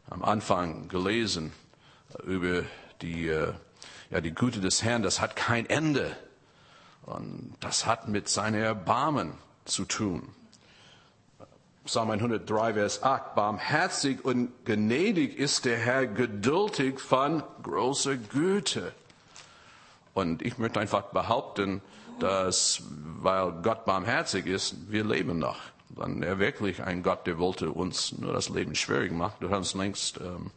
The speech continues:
sagen wir, würde ich sagen, fast, fast vernichtet wegen unser, aller unserer Missetat. Und der Psalmist geht weiter im Psalm hundertdrei, ab Vers zehn: „Er bestraft uns nicht,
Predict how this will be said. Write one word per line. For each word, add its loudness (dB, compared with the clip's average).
sagen 2
wir, 0
würde 0
ich -2
sagen, 2
fast, 2
fast 4
vernichtet 2
wegen 2
unser, 2
aller 6
unserer 2
Missetat. 2
Und 0
der 4
Psalmist 2
geht 0
weiter 4
im 2
Psalm 2
hundertdrei, 0
ab -4
Vers 0
zehn: 2
„Er 2
bestraft 0
uns 0
nicht, 0